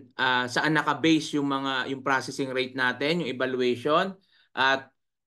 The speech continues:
ah, kung paano ka mag-setup ng managed profile mo, paano mo makikita yung shop mo,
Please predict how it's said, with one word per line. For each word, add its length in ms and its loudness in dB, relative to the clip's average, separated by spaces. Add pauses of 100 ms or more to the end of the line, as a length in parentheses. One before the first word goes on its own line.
(120)
ah, 480 -2
kung 160 -4
paano 240 4
ka 160 0
mag-setup 560 -2
ng 160 -4
managed 400 -2
profile 400 0
mo, 320 0
paano 240 -2
mo 160 -4
makikita 480 -4
yung 240 -2
shop 240 -6
mo, 400 0